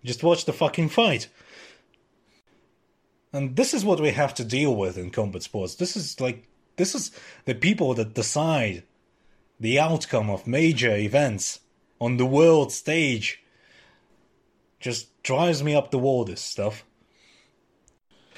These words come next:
And of course, as always, this, uh, t-, brought, uh, the, like, if, whenever an elite fighter loses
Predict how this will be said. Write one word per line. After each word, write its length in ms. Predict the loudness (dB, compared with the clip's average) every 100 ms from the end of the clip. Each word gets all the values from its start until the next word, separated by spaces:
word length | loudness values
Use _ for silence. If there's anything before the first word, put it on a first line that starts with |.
| -20 _ _ _ -2
And 140 | 2
of 140 | 2 4
course, 280 | 4 4
as 120 | 4 6
always, 540 | 6 6 2 0 -2
this, 360 | 0 0 0 2
uh, 380 | 2 2 0 -4 -14
t-, 160 | -14 -14 -14
brought, 560 | -8 0 2 2 -2 -6
uh, 340 | -2 0 -2 -6 _ _ _ _ _ _
the, 680 | -2 0 2 2 2 2 -2 -6
like, 340 | -2 -2 -4 -12 -20 -20 _ _ _ _ -2
if, 240 | -2 -2 -10 -8 0
whenever 420 | 4 6 6 6
an 140 | 4
elite 300 | 2 2 0
fighter 460 | -2 -2 0 0 -2
loses 680 | -2 -2 -2 -2 -6 -10